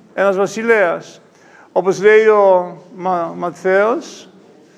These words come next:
άλλοι τον θεωρούσαν προφήτη. Όπως ακούσαμε πριν από λίγο,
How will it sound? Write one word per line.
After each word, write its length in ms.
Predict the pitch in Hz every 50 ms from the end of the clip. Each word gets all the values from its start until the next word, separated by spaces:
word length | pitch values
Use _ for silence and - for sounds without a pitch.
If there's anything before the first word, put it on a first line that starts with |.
| _ _ _ _ _ _ _ _ _ _ _ _ _ _
άλλοι 220 | - 185 208 208
τον 120 | 196 220 202
θεωρούσαν 420 | 208 214 226 214 202 226 226 214
προφήτη. 760 | - 202 214 - 202 233 254 247 226 240 175 147 139 - 143 - - - - _ _ _ _ _ _ _ _ _ _ _ _ _ _ _ _ _ _ _ _ _ _ _ _ _ _
Όπως 260 | 190 180 196 202 170
ακούσαμε 440 | 208 185 202 226 180 208 208 208 196
πριν 140 | 190 208
από 220 | 214 208 160 185 190
λίγο, 680 | 180 190 196 208 202 214 226 226 233 254 294 302